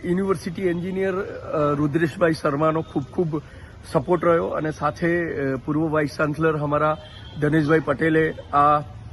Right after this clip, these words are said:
મુહિમ ઉપાડી હતી અને એના કારણે Faculty of Performing આર્ટ્સની અંદર આજે ફાયર સેફટીનું કામ પૂરું થયું છે. તેથી હું યુનિવર્સિટીના વર્તમાન વાઇસ ચાન્સલર, અ, પ્રોફેસર ભાલચંદ્ર સર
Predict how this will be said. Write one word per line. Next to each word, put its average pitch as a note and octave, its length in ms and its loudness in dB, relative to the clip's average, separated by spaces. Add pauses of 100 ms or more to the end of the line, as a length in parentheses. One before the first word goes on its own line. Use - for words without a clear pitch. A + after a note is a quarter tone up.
(880)
મુહિમ D#3 380 2
ઉપાડી E3 380 2
હતી E3+ 220 -2
અને D3+ 340 0
એના D3+ 340 0
કારણે D3+ 400 -2 (100)
Faculty D3 300 -2
of D3+ 60 -2 (120)
Performing D3 500 -2
આર્ટ્સની D3+ 360 -2
અંદર D#3+ 280 2 (680)
આજે D3 220 0
ફાયર D3 300 0
સેફટીનું C#3+ 460 -4
કામ C#3 200 -2
પૂરું D#3 260 -4
થયું C#3 200 0
છે. C#3 160 -6
તેથી C#3+ 340 -4
હું E3 280 -2 (480)
યુનિવર્સિટીના G3 760 2
વર્તમાન F3+ 500 2
વાઇસ E3 300 0
ચાન્સલર, E3 680 0
અ, D3+ 60 -6 (520)
પ્રોફેસર D#3 380 2
ભાલચંદ્ર D3 540 0
સર D#3+ 280 -2